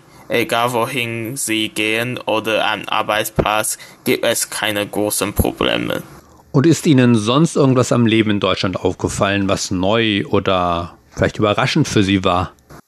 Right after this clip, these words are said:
Speaker 1: Das Leben in Deutschland ist ganz anders als in Taiwan. Alles in Deutschland interessiert mich, zum Beispiel Lebensmittel.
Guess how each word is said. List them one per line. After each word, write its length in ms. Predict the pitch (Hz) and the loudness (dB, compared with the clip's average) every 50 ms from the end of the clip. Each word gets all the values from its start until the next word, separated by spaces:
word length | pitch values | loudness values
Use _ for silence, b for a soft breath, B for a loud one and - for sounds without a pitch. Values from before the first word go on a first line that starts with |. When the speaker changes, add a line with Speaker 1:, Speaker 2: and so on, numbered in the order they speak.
| - - - | -20 -8 -4
Speaker 1:
Das 260 | - 120 - - - | -2 -2 -2 -2 0
Leben 440 | 143 143 151 160 160 175 175 175 165 | 0 2 2 2 2 2 2 2 0
in 260 | - - 117 110 - | 0 -2 -4 -4 -2
Deutschland 560 | - 110 113 120 - - 131 131 131 135 131 | -2 0 0 0 -2 -2 -2 -2 -2 -2 -2
ist 260 | - 117 117 - - - | -2 -4 -4 -4 -4 -2
ganz 280 | 104 107 117 - - | -2 -2 -2 -4 -4
anders 720 | - - 120 117 113 110 120 117 120 123 123 - - - - | -4 -4 -4 -4 -2 -2 -2 0 0 -2 -2 -4 -6 -6 -4
als 280 | - 110 104 107 - - | -2 -2 0 0 -2 -4
in 160 | - 104 101 | -6 -6 -6
Taiwan. 460 | - - - - - - - - - - - B B B B B B B B B - | -4 -4 -4 -4 -4 -2 -4 -4 -6 -6 -10 B B B B B B B B B -4
Alles 600 | - 127 135 135 135 139 139 139 - - - - | -2 0 0 2 2 2 0 0 -2 -4 -6 -6
in 300 | - 123 117 110 113 110 | -4 -4 -4 -4 -6 -6
Deutschland 640 | - 113 110 110 113 113 - - 123 123 123 123 120 | -2 -2 0 0 -2 -2 -4 -2 -2 -2 -2 -2 -4
interessiert 840 | - 117 120 - - 113 107 104 104 - - 113 113 120 120 - - | -6 -8 -8 -6 -4 -2 -2 -2 -2 -4 -4 -2 -2 -2 -2 -4 -6
mich, 380 | 120 117 117 113 - - - - | -6 -6 -6 -6 -6 -6 -8 -8
zum 220 | - - 104 101 | -8 -8 -6 -4
Beispiel 600 | - 104 101 101 - - - - 101 104 104 101 | -4 -4 -2 -4 -6 -8 -6 -6 -4 -2 -2 -2
Lebensmittel. 840 | 101 104 101 101 98 107 107 - - 107 107 98 98 - - - | -2 -2 -2 -2 -2 -4 -4 -4 -6 -4 -4 -4 -2 -2 -4 -4